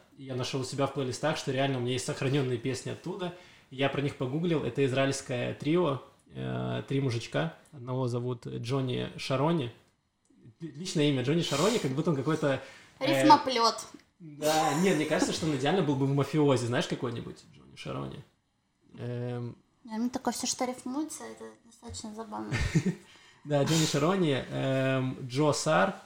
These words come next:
Speaker 1: и Рой Авиталь. Видимо, только последний из них реально израильтянин. Рой Авиталь — это нормально, все остальные какие-то Джо, Джонни, не очень израильские имена. Вот. Э, ну вот это трио,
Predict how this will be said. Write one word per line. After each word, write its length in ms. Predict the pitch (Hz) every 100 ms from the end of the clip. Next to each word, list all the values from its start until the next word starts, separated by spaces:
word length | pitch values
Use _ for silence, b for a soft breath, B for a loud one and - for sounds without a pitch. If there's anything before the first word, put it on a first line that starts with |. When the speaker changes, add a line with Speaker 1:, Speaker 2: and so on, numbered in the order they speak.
| - -
Speaker 1:
и 320 | 139 135 131 123
Рой 260 | 139 165 151
Авиталь. 500 | 127 135 123 113 110
Видимо, 280 | 131 143 131
только 240 | 139 143
последний 460 | 131 127 143 127 127
из 100 | 113
них 180 | 127 139
реально 720 | 123 123 120 117 117 113 - -
израильтянин. 800 | 160 147 147 156 - 151 143 131 135 - 156
Рой 160 | 170
Авиталь — 340 | 170 165 170 190
это 160 | 147
нормально, 540 | 139 147 143 135 135 -
все 160 | 151
остальные 380 | 143 147 156 180
какие-то 260 | 143 135 131
Джо, 320 | 120 139 160
Джонни, 420 | 117 135 156 127 B B B B 139
не 120 | 143
очень 240 | 135 139
израильские 420 | 127 131 127 131 123
имена. 260 | 120 151 B B B B B -
Вот. 360 | 131 127 - - - 143
Э, 340 | 143 147 143
ну 140 | 139 151
вот 160 | 170
это 160 | 170 147
трио, 460 | 147 165 185 131